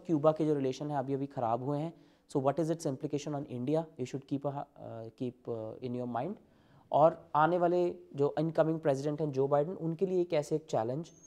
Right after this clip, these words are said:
हो सकता है, this is also important। And इसका थोड़ा सा बैकग्राउंड इसलिए भी इंपॉर्टेंट है because the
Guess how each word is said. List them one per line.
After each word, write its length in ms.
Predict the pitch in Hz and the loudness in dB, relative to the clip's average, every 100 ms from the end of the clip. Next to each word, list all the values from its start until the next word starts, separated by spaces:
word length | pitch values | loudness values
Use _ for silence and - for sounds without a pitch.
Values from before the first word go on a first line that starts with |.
| _ _ _ - | _ _ _ -2
हो 80 | 147 | -2
सकता 320 | - - 110 | -2 -6 -8
है, 200 | 104 104 | -8 -6
this 200 | 139 135 | -6 -4
is 60 | 139 | -4
also 300 | 113 - 175 - _ _ _ - | -6 -6 -10 -10 _ _ _ -6
important। 400 | 135 131 113 95 - - - - 165 | 0 0 0 -4 -14 -20 -20 0 2
And 180 | 196 - - | 2 -2 -4
इसका 220 | 160 - | 0 2
थोड़ा 180 | 208 202 | 2 4
सा 100 | 202 | 2
बैकग्राउंड 480 | 165 151 143 175 185 | 4 4 6 4 2
इसलिए 240 | 180 185 | 2 2
भी 100 | 185 | 2
इंपॉर्टेंट 460 | 190 175 165 175 175 | 2 4 2 2 -2
है 80 | 202 | 0
because 400 | 165 165 165 170 | 0 2 4 2
the 80 | 165 | -2